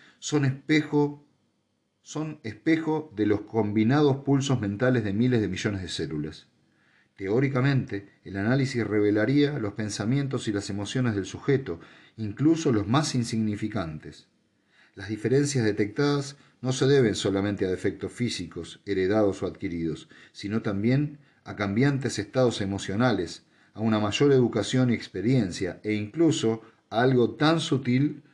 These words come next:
como un cambio en la filosofía de la vida del sujeto. Pero ni siquiera Seldon podía ir más allá de la especulación.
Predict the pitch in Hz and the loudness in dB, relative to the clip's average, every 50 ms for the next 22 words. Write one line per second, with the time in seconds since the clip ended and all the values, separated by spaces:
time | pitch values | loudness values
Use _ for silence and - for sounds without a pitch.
0 | _ _ _ - 120 117 113 113 113 113 - 135 131 143 147 147 147 151 151 151 | _ _ _ -2 2 2 4 4 2 2 4 4 4 4 4 4 4 4 2 -2
1 | - - 113 107 101 104 101 - 107 98 98 95 - 98 - - 127 123 117 110 | -6 -4 0 2 2 2 2 2 2 0 0 0 0 -4 -2 0 2 4 4 4
2 | 101 95 95 90 95 98 95 90 87 80 76 82 80 - 87 80 67 65 71 - | 4 4 2 2 2 4 4 4 2 0 -2 -6 -10 -8 -10 -10 -10 -10 -18 -20
3 | _ _ _ _ _ _ _ _ _ _ _ _ _ _ _ _ _ _ _ _ | _ _ _ _ _ _ _ _ _ _ _ _ _ _ _ _ _ _ _ _
4 | _ _ _ _ _ _ _ _ _ _ _ _ _ _ _ _ _ _ _ _ | _ _ _ _ _ _ _ _ _ _ _ _ _ _ _ _ _ _ _ _
5 | _ _ _ _ _ _ _ _ _ - 127 117 120 127 135 135 - 151 151 226 | _ _ _ _ _ _ _ _ _ -10 -4 -2 0 0 0 0 -2 -2 -2 0
6 | 185 165 156 - - 165 143 110 101 95 90 87 98 95 101 101 98 98 98 95 | 0 0 0 2 2 2 2 2 0 -2 0 2 4 6 6 6 6 4 4 0
7 | 95 - - - - - 104 101 95 95 90 - - 87 87 98 92 92 92 - | -2 -4 -4 -4 0 2 2 2 2 0 -2 -2 -2 0 0 2 0 0 -2 -2
8 | 107 92 82 85 85 | -4 -4 -4 -6 -10